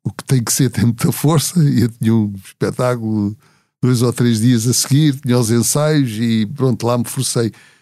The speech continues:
E depois, através de ter encontrado uns amigos meus goeses na, no ensaio de uma grande orquestra onde estávamos incluídos,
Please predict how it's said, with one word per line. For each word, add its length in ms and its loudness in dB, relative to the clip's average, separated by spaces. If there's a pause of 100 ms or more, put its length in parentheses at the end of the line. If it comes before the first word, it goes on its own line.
(200)
E 120 2
depois, 500 0
através 380 0
de 40 -12
ter 140 0
encontrado 600 0 (600)
uns 160 2
amigos 460 2
meus 540 0
goeses 760 0
na, 360 -2 (260)
no 180 2
ensaio 380 0
de 60 -2
uma 140 0
grande 220 0
orquestra 480 -4
onde 160 -6
estávamos 440 -2
incluídos, 580 0